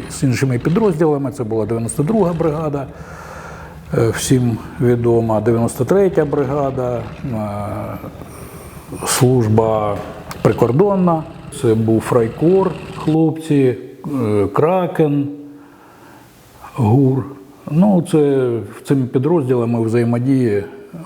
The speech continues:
захищали ха-, місто і область. У серпні, вересні двадцять другого року почалась наступальна операція по звільненню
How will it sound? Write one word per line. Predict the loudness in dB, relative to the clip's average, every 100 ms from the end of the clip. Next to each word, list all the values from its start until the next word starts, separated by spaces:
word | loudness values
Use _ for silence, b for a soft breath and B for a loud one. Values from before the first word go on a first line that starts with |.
| 0
захищали | 0 0 -4 0 0 2 -2 -6 -10
ха-, | -2 -2 0
місто | 0 0 0 0 0
і | 2 0 0 -2 B B B B
область. | 2 4 4 2 0 -8 -12 -12 -2
У | 2 2 2 2 2 0 -2 -8 B B B B B B B B B B B -2
серпні, | 2 4 4 2 2 4 4 0 -4 B B B B 0
вересні | 4 4 2 -2 -4 -4
двадцять | 0 0 2 -2 -2
другого | 0 2 2 4
року | 2 0 -4
почалась | -2 -2 2 4 2 0
наступальна | -4 -4 -4 0 0 0 -2 -4
операція | -2 0 0 0 0 -2
по | 0 -4
звільненню | 0 2 2 2 2 0 -2